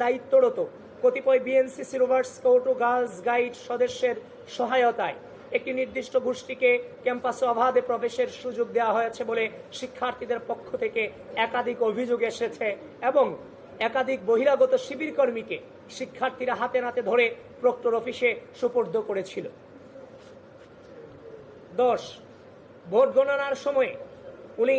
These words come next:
এজেন্টদেরকে কার্যত নিষ্ক্রিয় ভূমিকা পালন করতে বাধ্য করা হয়েছে। ভোট গণনা প্রক্রিয়ার সাথে পুলিং এজেন্টদেরকে যথাযথভাবে যুক্ত না করায় এবং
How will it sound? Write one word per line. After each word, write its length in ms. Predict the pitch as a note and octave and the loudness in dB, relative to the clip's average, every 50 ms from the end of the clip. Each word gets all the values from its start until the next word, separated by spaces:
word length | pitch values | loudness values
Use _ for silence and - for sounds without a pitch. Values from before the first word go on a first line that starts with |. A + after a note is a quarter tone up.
| C4+ C4+ | 4 4
এজেন্টদেরকে 580 | B3+ - C#4 C#4 C#4 C4+ C#4 C4+ C4+ C4+ C4+ C4+ C#4 C#4+ C4+ - - - - | 4 4 2 2 4 4 4 4 4 6 6 6 6 4 0 -6 -14 -10 -4
কার্যত 340 | B3+ B3+ B3+ A3 C4+ C4+ C4+ C#4 C4 | -2 -2 -2 0 0 2 2 2 2
নিষ্ক্রিয় 400 | C4+ - - - - C4+ C4+ C#4 B3+ A3 | 0 -2 -8 -10 -8 2 2 4 4 4
ভূমিকা 280 | A#3+ C4 C4+ C4+ C4+ C4 C4 | 2 2 2 2 2 0 2
পালন 200 | B3+ B3+ C4+ C4+ C4+ C4+ | 2 2 2 0 2 2
করতে 200 | C4 B3+ - C4+ B3+ A#3+ | 2 2 4 2 2 2
বাধ্য 180 | B3 G3+ F#3 A3+ B3+ B3 | 0 -2 0 -2 0 2
করা 160 | B3 A#3 A3+ F3+ | 2 2 4 4
হয়েছে। 300 | G#3 G3+ F3+ - - - - - - - - - - - - - - - - - - - - | 4 4 4 2 -2 -8 -14 -16 -18 -20 -20 -20 -20 -20 -20 -20 -20 -20 -20 -20 -20 -8 0
ভোট 200 | F3 A3 C4 C4 B3+ C4 | 4 4 4 6 6 4
গণনা 280 | C4+ C4+ C#4 C4+ C4+ C4 C4+ | 4 4 4 2 0 2 4
প্রক্রিয়ার 500 | C4 B3+ C4 C4+ C#4 C4+ C4+ C4 C4 C4 - - | 4 2 2 0 0 2 2 2 2 0 -2 -4
সাথে 240 | C4+ C4 C4 C4 C4+ C4+ C4+ - - - - - - - - | -4 0 4 6 6 6 6 4 -2 -12 -16 -20 -20 -12 -2
পুলিং 260 | - B3+ C4 C4+ C4+ C4+ C4 - A3+ | 0 2 2 2 2 0 -2 -2 -2
এজেন্টদেরকে 600 | A#3+ A3+ A#3 C4+ C4 C4 C4 C4+ B3 - - F3+ - - - - - - - - | 0 2 2 0 2 2 4 2 2 2 -2 -6 -10 -10 -12 -18 -18 -20 -8 -4
যথাযথভাবে 760 | - B3 A#3+ - C4 C4 B3+ A#3 C4 C4 C4+ C4 C4 B3+ B3+ C4 B3+ - | -2 -2 0 0 0 0 2 2 4 4 4 4 6 6 6 6 6 4
যুক্ত 240 | B3+ C4+ C4+ - - C4+ C4 B3+ | 0 -4 -4 0 4 4 4 4
না 80 | B3+ B3+ B3+ B3+ C4 C#4 | 4 2 0 0 2 2
করায় 280 | C4+ B3+ A3 F3 - - - - - - - - - | 4 4 4 2 -2 -6 -10 -16 -18 -18 -6 -4 2
এবং 160 | - C#4+ B3+ | 4 4 4